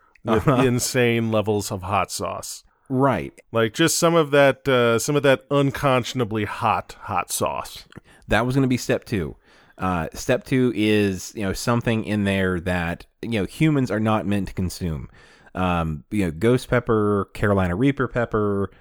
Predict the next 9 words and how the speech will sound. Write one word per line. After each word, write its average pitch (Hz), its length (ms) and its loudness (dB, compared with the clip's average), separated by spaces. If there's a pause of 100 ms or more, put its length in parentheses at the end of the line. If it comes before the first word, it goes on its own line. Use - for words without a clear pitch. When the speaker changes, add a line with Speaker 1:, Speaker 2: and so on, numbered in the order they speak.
(300)
Speaker 2:
um, 92 600 0 (160)
you 107 120 -2
know, 85 280 -4
i-, 101 160 -8
i-, 120 100 -4
things 190 480 -2
that 156 140 2
no 139 280 4
longer 139 580 2